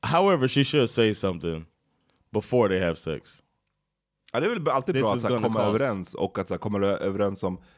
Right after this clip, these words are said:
Speaker 2: priset, I guess? Eller hur fan
Speaker 1: 'Cause why would you suck,
Speaker 2: Ja.
Speaker 1: like, what if you sucked a broke dick?
Speaker 2: Ja, ex-, exakt. Men hon te-, men
Speaker 1: But she knew better.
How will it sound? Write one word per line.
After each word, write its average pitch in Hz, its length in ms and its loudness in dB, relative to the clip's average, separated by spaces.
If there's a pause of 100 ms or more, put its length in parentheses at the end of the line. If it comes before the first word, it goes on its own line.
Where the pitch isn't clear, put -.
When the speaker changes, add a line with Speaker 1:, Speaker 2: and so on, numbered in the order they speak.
(120)
Speaker 2:
priset, 135 360 0
I 196 100 0
guess? 208 220 -4
Eller 120 220 4
hur 131 80 0
fan 143 180 -2
Speaker 1:
'Cause 214 180 0
why 254 60 2
would 269 220 0
you 262 140 2
suck, 247 220 2
Speaker 2:
Ja. 226 120 4
Speaker 1:
like, 208 160 0
what 262 140 2
if 226 100 -2
you 233 260 0 (600)
sucked 220 340 -2
a 190 40 6
broke 180 260 2 (140)
dick? - 120 0 (480)
Speaker 2:
Ja, 170 300 2
ex-, 185 140 -10
exakt. 160 240 0
Men 151 80 4
hon 180 100 0
te-, - 120 -2
men 170 300 -2
Speaker 1:
But 135 120 0
she 160 100 2
knew 147 200 2
better. 85 260 0